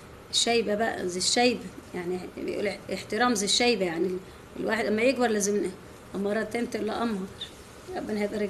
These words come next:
فيك. اللهم صل وسلم وبارك عليك يا سيدي يا رسول الله. يعني، يعني ما ي-، هو بي-، بيضحك وماسك ايده وبيموت، يعني سبحان الله. وعمال يبص لك ده وضحك،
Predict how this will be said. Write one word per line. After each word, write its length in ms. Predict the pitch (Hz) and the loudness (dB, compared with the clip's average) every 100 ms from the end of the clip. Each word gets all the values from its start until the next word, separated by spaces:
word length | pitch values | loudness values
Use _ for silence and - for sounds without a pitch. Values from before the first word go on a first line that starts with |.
| - | 0
فيك. 140 | 220 - - - - - - - - - | -2 -2 -8 -16 -16 -16 -16 -16 -10 -2
اللهم 320 | 196 214 208 | 0 2 2
صل 280 | 208 220 208 | 2 0 0
وسلم 380 | 208 190 214 202 | 0 0 0 0
وبارك 380 | 190 220 208 208 | 0 0 0 0
عليك 300 | 214 220 214 | 0 0 2
يا 160 | 202 | 2
سيدي 400 | 196 208 220 208 | 2 0 0 0
يا 140 | 196 196 | 0 0
رسول 300 | 196 - 214 | -2 0 2
الله. 400 | 208 226 226 208 - - - - - - - - - - - | 2 4 2 0 -6 -16 -18 -18 -16 -18 -18 -18 -18 -14 -10
يعني، 300 | - 196 214 214 - - | -4 0 0 0 -2 -2
يعني 260 | - 202 233 | -2 0 4
ما 100 | 269 | 6
ي-، 300 | 277 - 403 | 6 2 0
هو 380 | 240 269 269 262 | 4 8 8 6
بي-، 260 | 254 - - | 2 0 0
بيضحك 640 | 254 302 - 240 202 196 - - - - | 4 4 4 2 2 0 -6 -14 -12 2
وماسك 380 | 240 262 269 285 | 6 8 6 4
ايده 360 | 285 269 202 | 4 4 4
وبيموت، 640 | 208 233 226 233 214 190 - - - - 175 | 2 2 4 4 2 0 -6 -16 -18 -12 -6
يعني 200 | 175 202 | -2 -2
سبحان 320 | 208 247 262 | 0 2 4
الله. 460 | 233 233 233 202 190 - - - - - - - | 4 4 4 2 -2 -16 -18 -18 -18 -18 -12 -4
وعمال 240 | 185 233 | 0 4
يبص 260 | 240 220 - | 4 2 2
لك 200 | 240 214 | 2 4
ده 160 | 226 | 4
وضحك، 460 | 226 226 254 - | 6 6 2 0